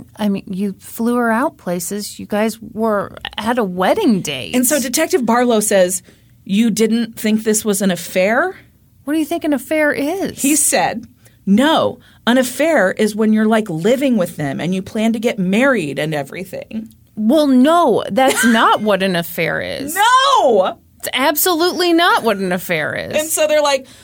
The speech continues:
Speaker 2: "Okay," so she actually has on her calendar, on her BlackBerry that she showed us, a scheduled wedding date to you, Chris, uh, scheduled vacations.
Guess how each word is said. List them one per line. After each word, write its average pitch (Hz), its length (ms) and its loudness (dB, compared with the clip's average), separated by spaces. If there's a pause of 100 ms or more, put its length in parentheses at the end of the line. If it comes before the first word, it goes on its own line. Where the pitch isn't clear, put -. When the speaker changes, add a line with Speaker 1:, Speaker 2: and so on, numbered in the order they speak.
(520)
Speaker 2:
"Okay," 277 380 0
so 220 300 -4 (100)
she 294 300 -4
actually 302 360 -4
has 247 240 0
on 220 260 -2
her 226 140 -4
calendar, 247 560 -4
on 185 180 -2
her 220 140 -2
BlackBerry 208 580 -6
that 165 240 -6
she 214 200 -6
showed 247 360 -2
us, 175 280 -4 (280)
a 165 120 -6
scheduled 185 920 -4
wedding 247 460 -2
date 285 360 -2 (280)
to 302 120 -2
you, 339 640 0 (140)
Chris, 403 500 0
uh, 180 200 -2 (280)
scheduled 220 480 -4
vacations. 285 1040 -4